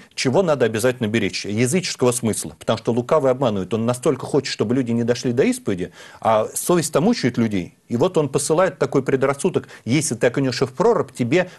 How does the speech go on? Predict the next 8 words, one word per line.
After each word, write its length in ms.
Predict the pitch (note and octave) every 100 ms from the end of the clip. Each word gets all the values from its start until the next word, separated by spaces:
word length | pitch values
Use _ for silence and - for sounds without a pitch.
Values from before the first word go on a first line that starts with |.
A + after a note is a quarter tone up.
| _
простятся 560 | B2 B2 - D3+ -
грехи". 420 | B2+ B2+ B2+ E2+ - _ _ _
Не 240 | A2+ C#3 E3+
простятся 520 | D#3+ D#3 - D#3 B2
грехи 220 | G#2 G#2
окунания 460 | F#2+ - G2+ F2+ E2+
в 20 |
прорубь. 300 | - E2 -